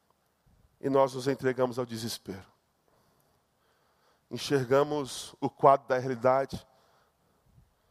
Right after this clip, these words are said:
como um quadro sem esperança, como aqueles dez espias. Mas há aqueles que olham para o mesmo quadro,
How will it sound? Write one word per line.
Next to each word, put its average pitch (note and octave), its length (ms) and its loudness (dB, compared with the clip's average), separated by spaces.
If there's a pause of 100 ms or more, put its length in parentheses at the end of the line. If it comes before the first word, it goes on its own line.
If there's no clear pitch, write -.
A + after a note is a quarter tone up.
(160)
como A#2+ 180 -4
um - 20 -4
quadro A#2+ 320 2
sem A#2+ 160 -6
esperança, A2+ 720 -4 (2250)
como B2 160 2
aqueles B2 320 -4
dez A#2+ 240 0
espias. G2 640 -12 (1500)
Mas A#2+ 420 -2
há C3+ 380 2 (1800)
aqueles - 880 -6 (1160)
que C3+ 180 -2
olham C3+ 240 2
para C3+ 160 -10
o B2 40 -4
mesmo D#3+ 500 0
quadro, A#2 440 -2